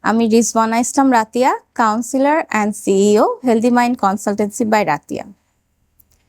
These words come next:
স্ট্রেস ওয়ার্ডটার সাথে আমরা সবাই কম বেশি পরিচিত। বলতে গেলে আমাদের রেগুলার লাইফে আমরা প্রত্যেকটা স্টেপে স্টেপে কোনো না কোনোভাবে স্ট্রেসের সম্মুখীন হচ্ছি।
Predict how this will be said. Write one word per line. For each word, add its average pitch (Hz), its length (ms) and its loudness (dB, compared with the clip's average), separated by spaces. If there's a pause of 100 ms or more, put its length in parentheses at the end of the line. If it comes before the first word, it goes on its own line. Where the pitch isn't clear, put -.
(320)
স্ট্রেস - 640 -2
ওয়ার্ডটার 392 340 -2
সাথে 240 540 -2
আমরা 196 480 0
সবাই 262 520 -2
কম 254 180 0
বেশি 202 220 -6
পরিচিত। 180 540 -4 (500)
বলতে 277 340 2
গেলে 330 240 0
আমাদের 240 500 0
রেগুলার 240 420 2
লাইফে 262 360 2
আমরা 247 280 0
প্রত্যেকটা 285 760 -2
স্টেপে 233 480 0
স্টেপে 214 420 0
কোনো 277 240 2
না 285 140 4
কোনোভাবে 285 600 0
স্ট্রেসের - 500 -2
সম্মুখীন 208 580 -2
হচ্ছি। - 360 -4